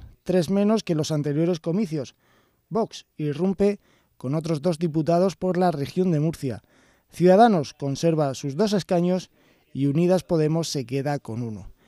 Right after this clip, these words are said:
En concreto, el pesoe logra el veinticuatro coma setenta y cinco por ciento de los datos,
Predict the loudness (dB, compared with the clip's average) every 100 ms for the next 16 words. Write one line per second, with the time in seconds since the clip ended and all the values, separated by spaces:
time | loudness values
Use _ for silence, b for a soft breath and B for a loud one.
0 | b b b b -2 0 0 4 4 6
1 | 2 -2 -10 -12 -8 -8 0 4 6 8
2 | 6 6 4 4 4 4 4 4 2 0
3 | 0 -4 -2 2 2 2 0 0 0 0
4 | 2 0 0 -2 -2 0 -2 0 -2 2
5 | 2 2 2 0 2 0 2 -4